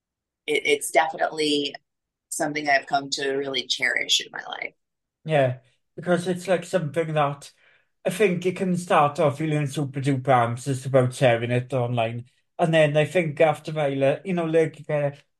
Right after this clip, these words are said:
Speaker 2: like a euphoric, you know, like, experience of starting to feel, slowly starting to feel a bit more comfortable in yourself and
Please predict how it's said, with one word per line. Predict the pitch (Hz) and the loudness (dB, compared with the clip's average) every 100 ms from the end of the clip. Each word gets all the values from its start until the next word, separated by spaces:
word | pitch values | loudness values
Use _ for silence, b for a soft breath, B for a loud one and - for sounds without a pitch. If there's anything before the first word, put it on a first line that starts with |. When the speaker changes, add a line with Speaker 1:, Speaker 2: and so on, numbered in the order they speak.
| - | -2
Speaker 2:
like | 185 165 | 2 6
a | 170 165 - _ - | 8 6 2 _ -6
euphoric, | 180 156 - 190 - _ 180 170 156 156 151 - - | -2 -2 0 0 -2 _ 4 4 4 -2 -8 -14 -8
you | 180 | -2
know, | 156 | 2
like, | 147 139 - - - _ - | 4 2 0 -18 -20 _ -14
experience | - 175 151 147 131 165 | -6 2 4 4 2 -4
of | 143 | -6
starting | - 170 151 - 156 143 | -2 2 2 0 -4 -4
to | 151 | -6
feel, | - 151 151 139 - b b _ _ | -6 -4 -2 -2 -4 b b _ _
slowly | - 202 185 190 | 2 4 4 2
starting | 180 185 143 170 156 | 2 2 2 0 -4
to | |
feel | 151 170 156 | -2 0 0
a | |
bit | 147 156 | 2 2
more | 151 143 | 2 0
comfortable | 160 143 - 147 151 | -2 -4 -6 -6 0
in | 147 147 | 0 0
yourself | 135 151 139 127 | 0 2 2 4
and | 147 139 | 2 2